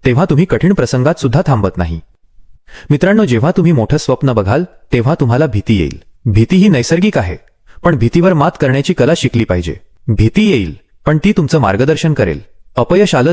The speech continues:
तर त्याला शिकवण मानून पुढे जा. सतत प्रयत्न करणारा, सतत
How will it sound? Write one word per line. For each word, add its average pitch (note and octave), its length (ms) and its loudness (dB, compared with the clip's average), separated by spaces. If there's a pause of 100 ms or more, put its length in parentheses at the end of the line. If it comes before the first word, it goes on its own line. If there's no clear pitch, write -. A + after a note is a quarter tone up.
तर E3+ 60 0
त्याला C3+ 240 0
शिकवण - 340 0
मानून D3+ 240 2
पुढे A#2+ 220 0
जा. - 140 -4 (320)
सतत - 220 0
प्रयत्न D3 460 0
करणारा, G#2+ 480 0
सतत - 240 -4